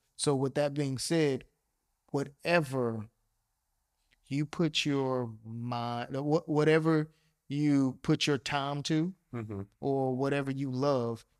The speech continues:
Speaker 1: you're gonna put time into, right?
Speaker 2: Makes sense.
Speaker 1: Right? And on the other side,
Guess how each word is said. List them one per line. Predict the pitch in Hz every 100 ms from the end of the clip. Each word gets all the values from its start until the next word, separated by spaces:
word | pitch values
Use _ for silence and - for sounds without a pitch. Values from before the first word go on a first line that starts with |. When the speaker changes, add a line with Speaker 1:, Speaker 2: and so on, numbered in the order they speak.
| -
Speaker 1:
you're | 123
gonna | 123
put | 117 131
time | - 127 120 107
into, | 101 -
right? | 95 101 107 -
Speaker 2:
Makes | 98 90
sense. | 92 92 _
Speaker 1:
Right? | - 117 131 - _ _
And | 131 127
on | 123
the | 127
other | 147
side, | 185 143 120 120 123